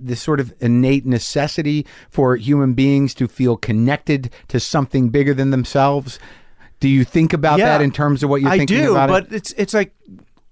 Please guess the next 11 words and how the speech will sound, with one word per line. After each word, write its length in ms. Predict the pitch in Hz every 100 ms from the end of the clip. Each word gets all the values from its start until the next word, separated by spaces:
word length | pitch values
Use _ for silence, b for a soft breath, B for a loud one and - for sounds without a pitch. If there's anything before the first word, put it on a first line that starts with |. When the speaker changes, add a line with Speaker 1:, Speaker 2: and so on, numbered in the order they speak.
| _
Speaker 2:
what 260 | - 160 208 185
replaced 840 | 185 - - 220 220 180 - - -
our 340 | 170 170 165 160
innate 640 | 160 151 151 156 156 156 - _ _ _
desire 500 | 160 147 151 139 139
to 160 | 135 151
be 140 | 143
connected 480 | - 147 147 147 156
to 140 | 147
our 100 | 127
community 800 | 120 - 120 175 226 123 117 131